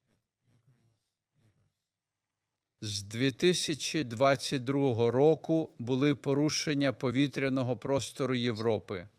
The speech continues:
але ніколи в такому масштабі. Словенія рішуче засуджує це вторгнення в польський повітряний простір.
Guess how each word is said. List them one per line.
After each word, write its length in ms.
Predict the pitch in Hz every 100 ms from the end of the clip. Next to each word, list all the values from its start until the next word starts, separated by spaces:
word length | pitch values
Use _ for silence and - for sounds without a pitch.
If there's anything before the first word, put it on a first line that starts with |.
| _
але 320 | 117 120 123
ніколи 600 | 120 127 - 151 147 143
в 80 | 120
такому 540 | - 113 131 123 127
масштабі. 800 | 123 123 - - 120 101 95 95 - _ _ _ _ _ _ _ -
Словенія 960 | - - 131 127 151 165 165 156 156 - -
рішуче 720 | 123 135 - 170 156 - 143
засуджує 760 | 123 - - 143 123 135 127
це 220 | - - 117
вторгнення 880 | - 131 139 120 139 135 135 131 -
в 140 | - -
польський 800 | 143 147 151 - - 151 143
повітряний 800 | 139 135 127 139 - 135 127 127
простір. 720 | 117 120 120 107 - - 95